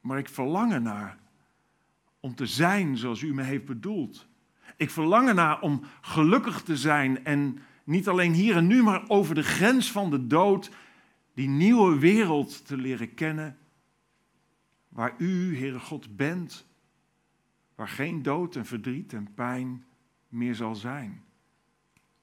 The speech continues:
Dan kun je dat tegen God zeggen. Hier, misschien tijdens het gebed. Ik geef zo gelegenheid om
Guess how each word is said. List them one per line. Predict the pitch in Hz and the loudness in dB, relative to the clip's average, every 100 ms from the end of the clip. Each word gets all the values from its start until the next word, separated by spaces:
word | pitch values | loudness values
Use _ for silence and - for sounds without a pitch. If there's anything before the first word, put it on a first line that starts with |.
| _ _ _ _ _ _ - | _ _ _ _ _ _ -20
Dan | 101 | -10
kun | 135 | -4
je | 139 | -2
dat | 143 147 | -4 -6
tegen | 147 127 127 | -6 -8 -10
God | 160 - | -12 -12
zeggen. | - 196 202 - _ _ _ _ _ _ _ _ _ _ _ _ _ _ _ _ _ _ _ _ _ _ - | -10 -12 -14 -20 _ _ _ _ _ _ _ _ _ _ _ _ _ _ _ _ _ _ _ _ _ _ -10
Hier, | 117 135 135 147 | -4 -4 -4 -8
misschien | 120 - 139 | -10 -8 -8
tijdens | 127 131 123 | -4 -4 -4
het | - | -10
gebed. | - 127 113 139 143 | -16 -8 -4 -4 -4
Ik | - | -12
geef | - 113 | -10 -10
zo | 143 131 127 - - _ _ _ | -6 -6 -8 -12 -20 _ _ _
gelegenheid | - 135 139 160 156 156 156 180 175 | -6 0 2 2 -2 -4 -4 -4 -6
om | 135 120 98 | -6 -8 -8